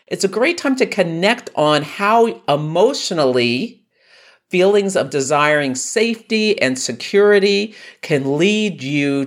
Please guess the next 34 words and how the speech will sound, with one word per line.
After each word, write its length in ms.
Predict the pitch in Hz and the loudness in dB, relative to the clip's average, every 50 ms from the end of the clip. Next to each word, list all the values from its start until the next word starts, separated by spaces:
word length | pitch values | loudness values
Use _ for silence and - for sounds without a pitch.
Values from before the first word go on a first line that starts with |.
| 135 | -6
to 680 | - - - 151 135 135 131 131 131 131 120 87 67 - - - | -10 -10 -4 -2 0 0 2 0 0 -2 -4 -6 -10 -10 -4 -4
avoid 720 | 135 131 123 139 139 143 147 151 143 139 131 131 - - | -2 -2 2 2 4 4 4 4 4 2 0 -2 -8 -10
taking 540 | - - 131 127 127 - 127 123 123 117 - | -4 -2 -2 -2 0 -2 -4 -4 -4 -6 -4
any 440 | 127 123 127 127 123 120 113 101 101 | -4 -2 -2 -2 -4 -4 -6 -8 -6
risks. 360 | 123 120 120 95 76 - - - | -4 -2 0 0 0 -2 -6 -4
So 400 | - - 131 120 117 113 113 - - - _ _ _ _ _ _ - | -2 0 2 2 2 0 -4 -6 -18 -20 _ _ _ _ _ _ -18
risk 520 | 156 139 160 214 240 233 240 - - - | -12 -4 0 0 0 0 0 -8 -10 -12
versus 680 | - 123 113 123 139 147 151 151 147 - 160 139 131 - | -14 -12 -6 0 2 2 2 2 0 -2 -4 -4 -4 -4
safety 540 | - 151 131 127 127 127 - - 117 104 101 | 0 2 2 2 2 0 -4 -6 -2 -2 -2
is 140 | 104 - | -2 -2
something 340 | - - 123 120 120 127 123 113 | -2 -2 -2 -4 -2 -4 -4 -2
that 200 | 110 110 - - | -2 -4 -4 -8
you 80 | 110 | -10
can 160 | - 120 110 | -8 -8 -8
think 260 | - - 117 113 - - | -4 -4 -4 -4 -2 -4
about 340 | 110 110 107 104 98 - | -2 0 0 0 2 0
with 180 | - 107 104 - | 0 -4 -6 -4
this 200 | 107 107 101 - | -6 -6 -6 -6
first 400 | - - 117 113 113 110 - - | -8 -6 -4 -2 -2 -4 -6 -10
quarter 340 | - - 117 110 110 110 107 | -8 -4 -2 0 0 -2 -2
moon. 360 | 110 110 113 113 110 104 92 - - - - _ | -4 -4 -4 -4 -4 -4 -6 -10 -18 -20 -20 _
How 340 | _ - - 151 170 185 190 | _ -4 0 2 2 4 2
are 60 | 196 | 2
you 160 | 180 170 170 | 0 -2 -6
staying 460 | 165 - - - 156 143 143 143 147 135 | -8 -8 -2 0 2 2 2 2 0 -4
safe? 400 | - - - 151 123 110 101 - | -8 -4 0 0 0 0 0 -4
How 260 | - 156 165 190 196 | -2 0 2 2 4
are 60 | 196 | 2
you 160 | 170 151 147 | 0 0 -4
playing 580 | - - - - 151 156 170 190 208 220 226 233 | -8 -10 -6 -2 0 0 2 2 0 0 -2 -2
small 920 | 226 - - - 175 165 160 151 147 139 131 127 123 131 143 - - - - - - - - _ - | -4 -6 -8 -6 -4 0 2 2 4 4 4 4 4 2 0 -2 -6 -18 -20 -20 -20 -20 -20 _ -6
rather 520 | 123 135 135 135 156 175 185 190 180 170 | 0 2 4 4 4 2 2 0 0 0
than 500 | 165 143 139 139 135 131 127 127 131 127 | 0 2 2 4 4 4 2 2 0 0
going 380 | 131 135 135 135 139 139 135 | 2 2 2 4 2 2 0